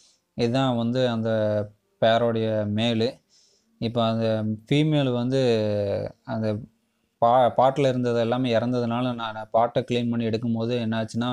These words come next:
அது ஃபீமேல் பறந்துருச்சு. இப்போ மேல் மட்டும்தான் இருக்கு, தனியா இருக்கு. இதுக்கு ஒரு ஃபீமேல் வாங்கி விடணும்.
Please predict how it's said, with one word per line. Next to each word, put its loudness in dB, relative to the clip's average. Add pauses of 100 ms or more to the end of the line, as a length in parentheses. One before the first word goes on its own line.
(120)
அது -4
ஃபீமேல் -2
பறந்துருச்சு. 0 (720)
இப்போ -6
மேல் 2
மட்டும்தான் 0
இருக்கு, 0
தனியா -2
இருக்கு. -2 (800)
இதுக்கு -2
ஒரு 0
ஃபீமேல் 0
வாங்கி 0
விடணும். -2